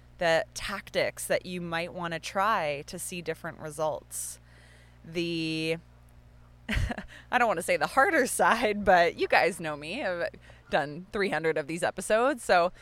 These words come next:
you're no stranger to the fact that I'm not afraid of hard work. I'm not afraid to get my feet dirty and test out the marketing strategies before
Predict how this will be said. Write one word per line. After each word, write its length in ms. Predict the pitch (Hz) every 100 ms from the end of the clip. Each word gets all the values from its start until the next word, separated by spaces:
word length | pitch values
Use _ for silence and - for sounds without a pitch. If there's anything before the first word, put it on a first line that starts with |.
| - -
you're 140 | 294
no 140 | 427
stranger 420 | 392 - 160 175 180
to 100 | 202
the 100 | 208
fact 360 | 147 180 -
that 120 | 196
I'm 120 | 196 214
not 160 | 247
afraid 260 | 277 233 247
of 80 | 220
hard 300 | 240 226 208
work. 280 | 208 214 170
I'm 100 | 165
not 160 | 170
afraid 220 | 202 226 208
to 80 |
get 140 | 214 -
my 100 | 175
feet 320 | - 233 -
dirty 380 | 185 151 143 147
and 180 | 135 175 - - -
test 260 | 226 -
out 140 | 214 208
the 80 | 196
marketing 420 | 180 202 196 180
strategies 680 | - 196 302 214 170 165 170
before 640 | 175 - 180 180 185